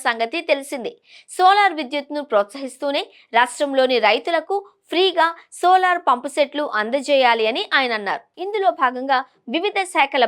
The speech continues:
పరిధిలో వాడుకలో లేని భూముల్లో సోలార్ పవర్ ఉత్పత్తి ప్లాంట్లు ఏర్పాటు చేయాలని తెలిపారు. ఈ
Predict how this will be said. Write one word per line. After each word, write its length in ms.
పరిధిలో 360
వాడుకలో 540
లేని 240
భూముల్లో 420
సోలార్ 480
పవర్ 240
ఉత్పత్తి 420
ప్లాంట్లు 400
ఏర్పాటు 340
చేయాలని 520
తెలిపారు. 360
ఈ 40